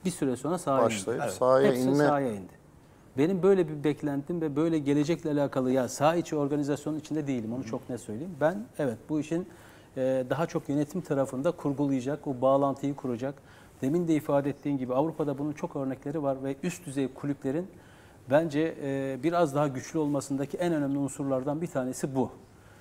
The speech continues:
Speaker 2: Başarılı da oluyorlar.
Speaker 1: Ve
Speaker 3: Tabii.
Speaker 1: çok da başarılılar. Ee, ben Rıza Hoca'ya da aynı şeyi söyledim.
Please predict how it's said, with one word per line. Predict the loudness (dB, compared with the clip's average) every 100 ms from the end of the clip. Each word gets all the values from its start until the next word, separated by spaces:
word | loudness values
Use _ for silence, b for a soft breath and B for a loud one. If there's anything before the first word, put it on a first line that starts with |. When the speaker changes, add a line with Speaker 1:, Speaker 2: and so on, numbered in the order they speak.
| -4
Speaker 2:
Başarılı | 0 2 4 2
da | 2
oluyorlar. | 0 -2 -6 -2
Speaker 1:
Ve | -2
Speaker 3:
Tabii. | 6
Speaker 1:
çok | 4 6
da | 2
başarılılar. | 2 0 -2 -2 -2 -6 -4
Ee, | -4 -2 -4 -6 -8 -8 -10 -10 -12 -14 -12 -4
ben | -2
Rıza | 0 4
Hoca'ya | 4 4 0
da | 2
aynı | 0 -2
şeyi | -4 -8
söyledim. | -8 -8 -6 -8